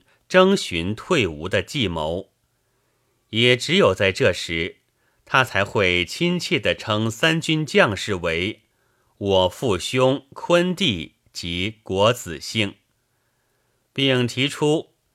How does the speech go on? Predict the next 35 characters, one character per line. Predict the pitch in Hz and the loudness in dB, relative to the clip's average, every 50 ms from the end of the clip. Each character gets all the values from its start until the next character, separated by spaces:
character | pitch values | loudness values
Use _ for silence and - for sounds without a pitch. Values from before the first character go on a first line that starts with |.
| _ _ _ _ _ | _ _ _ _ _
谁 | - - - - 190 214 | -16 -6 -2 0 2 2
能 | 185 165 170 | 2 0 2
帮 | - 190 185 185 | 4 4 4 4
他 | - - 180 | 4 0 -2
退 | 175 - - - 202 143 95 | -2 -2 0 0 2 2 2
吴， | 87 78 78 82 90 101 120 127 - _ _ _ _ _ _ _ _ _ - | 0 -4 -6 -6 -4 -4 -4 -6 -8 _ _ _ _ _ _ _ _ _ 0
便 | 120 117 110 104 | 2 2 2 2
可 | - - 104 104 | 0 0 0 0
以 | 104 107 117 117 | 2 0 -2 -2
与 | 98 92 82 - | -4 -6 -8 -8
他 | - - - 98 - - | -6 -4 -4 -4 -4 -6
一 | 87 92 110 - | -8 -6 -4 0
道 | - 180 135 95 87 | 2 2 2 2 0
分 | - - 123 123 123 117 | -2 -2 0 0 0 0
享 | - 98 80 64 - | -2 -4 -6 -6 -8
权 | - - - 80 71 80 87 101 | -12 -10 -10 -8 -8 -4 -2 -2
力。 | 110 104 - - _ _ _ _ _ _ _ _ _ _ _ _ _ _ _ _ _ _ _ _ _ _ _ _ _ _ _ _ _ _ - | -2 -2 -4 -8 _ _ _ _ _ _ _ _ _ _ _ _ _ _ _ _ _ _ _ _ _ _ _ _ _ _ _ _ _ _ -2
文 | 101 113 117 131 180 233 - | 2 2 2 4 4 2 2
种 | - 110 92 87 85 82 80 82 - - | 2 0 0 0 -2 -4 -4 -6 -8 -4
游 | 101 98 101 113 139 | 0 2 4 4 4
说 | 135 - - 131 101 | 2 0 -2 -2 -2
吴 | - - 90 107 127 - | -4 -4 -4 -2 0 2
王， | 92 80 80 85 90 320 - _ _ _ _ _ _ _ _ _ _ _ _ _ _ _ _ _ _ _ | 4 4 4 2 0 -2 -6 _ _ _ _ _ _ _ _ _ _ _ _ _ _ _ _ _ _ _
一 | - 190 190 170 | -4 -2 -2 0
方 | - - 190 196 196 | 4 4 6 6 6
面 | 185 131 101 | 4 2 0
提 | 92 - - 98 107 | 0 -4 -6 -6 -6
出 | - - 123 123 123 | -4 -2 -2 0 0
屈 | 120 - - - 175 185 | -2 -2 -4 -2 -2 -2
辱 | 185 147 104 85 76 | 0 -2 -2 -4 -4
的 | - 80 82 | -4 -6 -6
求 | - - - 98 107 | -6 -6 -4 -4 -4
和 | - - 95 | -2 0 -2
条 | 98 101 - - 78 76 80 82 | -2 -2 -2 -6 -4 -4 -4 -4
件， | - 110 95 85 - | -4 -4 -4 -4 -6